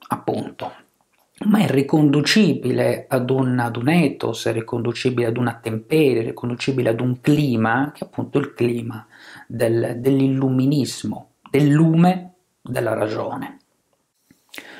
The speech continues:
Considerate infatti che due anni prima della pubblicazione dei Delitti e delle Pene,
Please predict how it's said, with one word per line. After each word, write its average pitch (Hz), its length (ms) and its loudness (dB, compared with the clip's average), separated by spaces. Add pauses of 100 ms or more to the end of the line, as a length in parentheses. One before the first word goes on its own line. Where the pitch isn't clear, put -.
(140)
Considerate 208 680 4
infatti 131 420 0
che 123 140 0
due 131 160 4
anni 135 200 4
prima 117 680 0
della 104 200 0
pubblicazione 107 720 -2
dei 107 180 -4
Delitti 120 640 0
e 113 140 -4
delle 110 260 0
Pene, 98 520 -2